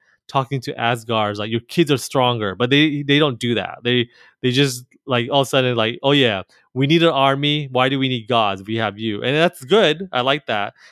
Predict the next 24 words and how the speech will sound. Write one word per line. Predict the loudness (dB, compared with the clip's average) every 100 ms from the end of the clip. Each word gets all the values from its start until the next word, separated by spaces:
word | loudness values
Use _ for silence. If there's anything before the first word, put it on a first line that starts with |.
| _
but | 0
I |
wish | 2 2 -2
the, | -2 -2 -2
the | -8
theme | -8 -4 -4 -2
is, | -4 -6 _ -10
uh, | -4 -4 -4
more | -2 2 4 4
in | 0 -6 -8
present | -2 -2 0 -4 -4
in | -8
the | -8
beginning | -8 -4 -2 -2 -6 -8 _ _ _ -2
ver-, | -2 -2 -4 -4
until | -4 0 0
like | 2 0 -4
in | -6
the | -2
ending | -2 -2
is | -4
like, | -2
"Oh | 0
yeah, | 2